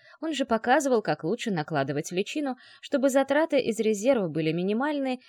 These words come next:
и она не слетела в самый неподходящий момент. Привязку сделали непосредственно к амулету, созданному в рекордные сроки своими руками.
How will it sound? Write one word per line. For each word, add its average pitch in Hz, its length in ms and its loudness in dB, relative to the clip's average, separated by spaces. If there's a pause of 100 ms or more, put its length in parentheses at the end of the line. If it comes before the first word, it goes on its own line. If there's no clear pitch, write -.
и 302 80 -4
она 285 180 0
не 240 120 2
слетела 202 540 0
в - 60 -6
самый 220 320 2
неподходящий 165 760 -4
момент. 127 400 -6 (760)
Привязку 247 520 2
сделали 208 420 6
непосредственно 156 800 -2
к - 100 -18
амулету, 233 580 0 (240)
созданному 269 680 2
в 202 60 0
рекордные 151 560 0
сроки 233 420 -2
своими 175 440 0
руками. 123 500 -6